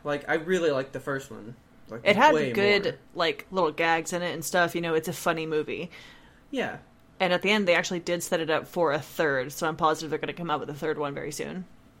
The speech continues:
Speaker 1: Which I'm kinda cool with.
Speaker 2: I'm gonna
Speaker 1: 'Cause I
Speaker 2: have
Speaker 1: actually
Speaker 2: to
Speaker 1: do
Speaker 2: watch
Speaker 1: like
Speaker 2: it.
Speaker 1: these.
Speaker 2: Yeah,
Speaker 1: Yeah.
Speaker 2: they're, they're good movies. I'm gonna say,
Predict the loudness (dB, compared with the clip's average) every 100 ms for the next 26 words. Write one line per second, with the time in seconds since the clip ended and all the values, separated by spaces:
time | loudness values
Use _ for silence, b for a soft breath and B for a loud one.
0 | -20 -14 -10 -6 -6 -6 -10 -20 -20 _
1 | -20 -20 -20 -10 -8 -4 -4 -6 -6 -6
2 | -6 -6 -8 -18 -20 -16 -2 2 4 6
3 | 6 4 2 -2 0 -2 -4 -8 -14 -14
4 | -18 -20 -20 -4 0 2 4 2 2 4
5 | 6 6 2 -4 -8 -10 -6 0 2 2
6 | 4 4